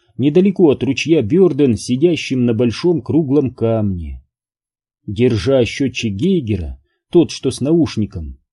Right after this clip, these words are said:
он глядел на ручей, вверх по течению.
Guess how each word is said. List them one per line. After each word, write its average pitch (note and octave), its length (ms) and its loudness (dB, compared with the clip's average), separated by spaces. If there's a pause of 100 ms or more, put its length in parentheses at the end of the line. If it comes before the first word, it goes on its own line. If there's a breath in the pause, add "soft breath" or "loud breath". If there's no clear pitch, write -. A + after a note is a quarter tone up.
(260)
он C#3 260 2
глядел C#3 440 2
на B2+ 120 0
ручей, C#3+ 580 -2
вверх A2 440 -2
по B2 100 -4
течению. G#2+ 800 -4